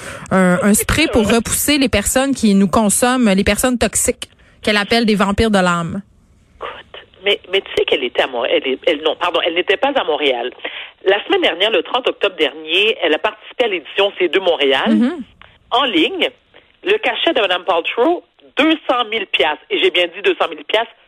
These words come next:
Speaker 2: américains, bien sûr, pour une heure. Donc, pendant une heure, t'as Gwyneth dans le confort de sa cuisine, habillée en pyjama avec sa bougie odeur du vagin à côté d'elle, puis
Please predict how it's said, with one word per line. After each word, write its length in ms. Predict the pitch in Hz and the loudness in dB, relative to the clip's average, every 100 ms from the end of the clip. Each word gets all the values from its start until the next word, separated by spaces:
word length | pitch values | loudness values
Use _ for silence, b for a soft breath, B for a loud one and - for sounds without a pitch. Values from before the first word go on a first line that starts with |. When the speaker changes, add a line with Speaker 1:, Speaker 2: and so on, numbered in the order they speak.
| b b | b b
Speaker 2:
américains, 540 | - 156 151 165 - 170 | -2 0 -2 -2 -2 0
bien 140 | 151 143 | 0 -2
sûr, 160 | - - | -2 -2
pour 380 | - 311 330 - B _ 302 | 0 0 0 -4 B _ 0
une 180 | 311 | 2
heure. 520 | 285 247 175 - - - B B - | 2 0 -2 -4 -10 -18 B B -2
Donc, 120 | 185 | 0
pendant 240 | 233 220 - | 0 0 0
une 160 | 349 294 | -2 2
heure, 340 | 160 196 339 - | 2 2 0 0
t'as 80 | 165 | -2
Gwyneth 500 | 156 151 147 160 - | 0 -2 0 -2 0
dans 100 | 143 | 0
le 120 | 135 | 0
confort 320 | 165 143 202 | 0 -2 0
de 120 | 160 139 | 0 0
sa 60 | 131 | -4
cuisine, 320 | - 143 151 | -6 -10 -4
habillée 240 | 175 - 151 | -4 -2 -4
en 60 | |
pyjama 360 | 151 135 143 160 | -2 -2 0 0
avec 120 | 165 | -2
sa 80 | 156 | -2
bougie 300 | 139 147 - | -4 -6 -2
odeur 280 | 156 143 147 | 0 2 0
du 80 | 135 | -2
vagin 260 | 143 127 156 | -2 0 -2
à 40 | |
côté 280 | - 151 131 | -4 -4 0
d'elle, 240 | 147 170 | 0 0
puis 160 | 160 | -4